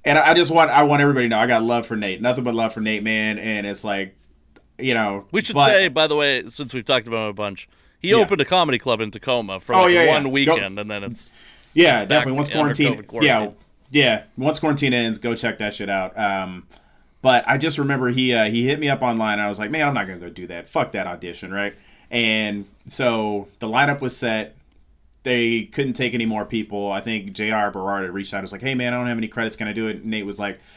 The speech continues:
Speaker 1: "Nah, man, sorry, it's full." And I hit up Chris Rodriguez and was like, "Yo, man, you think I should," you know, he was like, "Man, don't ever miss out on an opportunity." So I reached out to Nate, even after J R had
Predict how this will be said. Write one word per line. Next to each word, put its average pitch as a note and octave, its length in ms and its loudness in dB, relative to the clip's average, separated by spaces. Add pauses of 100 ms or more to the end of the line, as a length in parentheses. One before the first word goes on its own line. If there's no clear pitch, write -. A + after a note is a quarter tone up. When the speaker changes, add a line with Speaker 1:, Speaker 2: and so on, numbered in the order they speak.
(240)
Speaker 1:
"Nah, A2 160 0
man, G#2 240 -2
sorry, G2+ 280 -2
it's F#2 100 -12
full." G2 400 -6 (500)
And G#2 460 -2
I A#2 140 -6
hit C#3+ 160 0
up B2+ 140 -2
Chris C3+ 220 -4
Rodriguez A2 760 0 (160)
and G#2+ 420 -4
was G2+ 140 -8
like, G2+ 240 -4
"Yo, B2 80 -4
man, A#2 140 -2
you A#2 80 -2
think C3+ 140 -8
I C3 100 -4
should," B2 320 -8 (160)
you C3 120 -10
know, A#2+ 140 -2
he C3 80 -4
was C3+ 100 -4
like, C3+ 180 -6
"Man, E3+ 160 -2
don't D#3+ 200 -4
ever E3 180 -4
miss B2+ 180 -4
out A2+ 140 -2
on G2+ 100 -4
an G2+ 80 -6
opportunity." G2 640 -8
So A#2+ 160 -8
I A#2 60 0
reached A#2+ 240 -4
out G#2+ 140 -4
to G#2+ 60 -10
Nate, G#2 380 -4
even A#2+ 240 -2
after A2 240 -2
J G#2 200 -6
R G2 200 -4
had F#2+ 240 -10